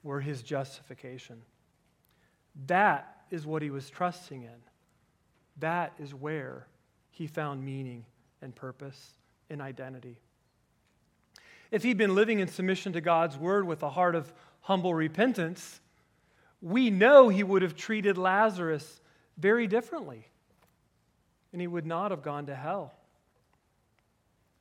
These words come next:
First John three seventeen says, "If anyone has mere material possessions and sees his brother in need but has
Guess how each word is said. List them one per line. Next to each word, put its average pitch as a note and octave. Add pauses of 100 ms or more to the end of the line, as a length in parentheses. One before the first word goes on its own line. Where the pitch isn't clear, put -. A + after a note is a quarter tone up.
(1200)
First F3
John D#3+
three E3+
seventeen D#3
says, B2 (840)
"If D3+
anyone G3+
has E3+
mere E3
material F3
possessions E3
and C3 (340)
sees F#3
his F3
brother D#3
in E3
need D3+
but C#3+
has C#3+